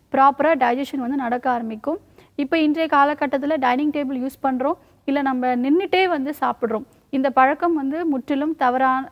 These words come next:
தவறான ஒரு விஷயம். அதே மாதிரி சாப்பிடுற, சாப்பிடும் பொழுது நம்ம பேசுதலோ இல்ல வேற ஏதாவது கான்சென்ட்ரேட் பண்ணக்கூடாது. நம்ம சாப்பிடுற உணவுகள்ல மட்டும் நம்ம கவனம் செலுத்துறது முக்கியமான ஒரு விஷயம்.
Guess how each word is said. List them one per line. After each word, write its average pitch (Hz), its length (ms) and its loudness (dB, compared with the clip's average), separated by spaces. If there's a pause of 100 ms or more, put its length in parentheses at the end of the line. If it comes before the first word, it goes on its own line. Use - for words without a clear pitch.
(100)
தவறான 262 420 2
ஒரு 240 140 -2
விஷயம். 220 320 -8 (840)
அதே 277 220 2
மாதிரி 349 360 4
சாப்பிடுற, 277 460 2
சாப்பிடும் 339 500 2
பொழுது 277 460 2 (440)
நம்ம 277 200 2
பேசுதலோ 262 840 0
இல்ல 277 200 0
வேற 262 220 4
ஏதாவது 285 220 0 (100)
கான்சென்ட்ரேட் 269 500 0
பண்ணக்கூடாது. 254 720 -2
நம்ம 247 240 -2
சாப்பிடுற 262 440 0 (140)
உணவுகள்ல 294 420 0
மட்டும் 240 340 -2
நம்ம 262 260 -2
கவனம் 254 420 0
செலுத்துறது 240 420 -4
முக்கியமான 254 540 -2
ஒரு 269 80 -4
விஷயம். 220 320 -8